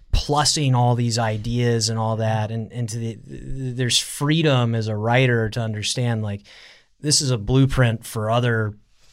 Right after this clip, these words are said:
really talented people to just make it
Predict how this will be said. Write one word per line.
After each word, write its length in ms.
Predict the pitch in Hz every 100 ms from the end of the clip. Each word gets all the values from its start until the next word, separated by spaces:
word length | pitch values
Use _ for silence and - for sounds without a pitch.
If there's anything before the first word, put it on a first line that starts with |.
| -
really 480 | 127 117 123 120 110
talented 580 | 104 123 110 107 110 98
people 400 | 123 117 113 107
to 100 | 104
just 300 | 107 117 -
make 220 | 107 98
it 120 | 95